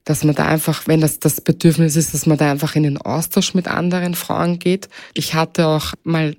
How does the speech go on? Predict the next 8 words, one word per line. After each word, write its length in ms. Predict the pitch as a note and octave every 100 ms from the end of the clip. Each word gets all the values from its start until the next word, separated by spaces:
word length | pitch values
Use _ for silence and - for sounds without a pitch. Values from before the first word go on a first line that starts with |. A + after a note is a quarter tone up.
| -
Austausch 440 | D3+ D3+ F#3 -
mit 200 | D#3 -
anderen 480 | C3 E3+ G#3 G#3 G#3
Frauen, 420 | - F#3 F#3+ G3+
die 100 | G3
dieses 420 | F#3 G3 G3 F#3 -
M-A-K-H-Syndrom 1080 | F#3 F#3 F#3+ F#3+ F3 F3+ - F#3+ - F#3+
haben. 260 | F3+ F#3 G3+